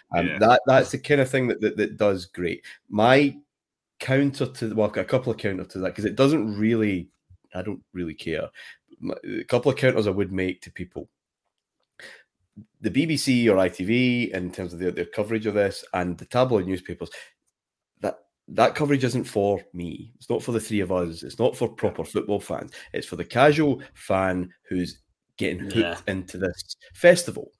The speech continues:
Speaker 1: in, in, in the summer. And with all due respect, they're not really interested in how Spain have used their shape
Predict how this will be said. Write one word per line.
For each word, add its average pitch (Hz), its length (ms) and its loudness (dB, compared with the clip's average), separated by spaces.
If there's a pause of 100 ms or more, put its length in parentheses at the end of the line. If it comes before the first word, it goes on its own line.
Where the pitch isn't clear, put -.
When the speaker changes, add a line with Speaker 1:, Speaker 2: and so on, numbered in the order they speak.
(440)
Speaker 1:
in, 95 160 0
in, 95 220 0
in 95 160 0
the 87 100 -2
summer. 71 400 -6 (300)
And 95 240 0
with 92 120 2
all 180 180 8
due 147 340 -2
respect, - 640 2
they're 98 100 -4
not 127 220 4 (240)
really 175 320 4
interested 101 600 0
in 98 80 -6
how 98 160 -4
Spain 101 360 -2
have 92 140 -4
used 95 240 -6
their 107 80 -8
shape - 420 -4